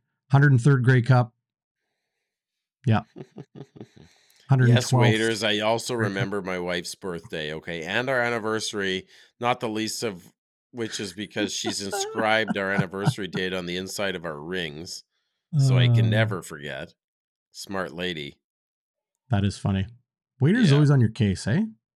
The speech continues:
Speaker 2: Yeah, that's fine. That's fine, 'cause I,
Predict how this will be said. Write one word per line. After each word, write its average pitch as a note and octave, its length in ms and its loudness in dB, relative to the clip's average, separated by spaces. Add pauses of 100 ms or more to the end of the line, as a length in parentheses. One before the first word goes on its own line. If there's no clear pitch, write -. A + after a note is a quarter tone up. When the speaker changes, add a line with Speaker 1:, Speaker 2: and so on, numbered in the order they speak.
(280)
Speaker 2:
Yeah, F3+ 260 0
that's D#3+ 220 -2
fine. E2 420 -2 (1200)
That's D#3 200 -2
fine, G#2+ 360 0
'cause A2 200 -6
I, A#2+ 100 2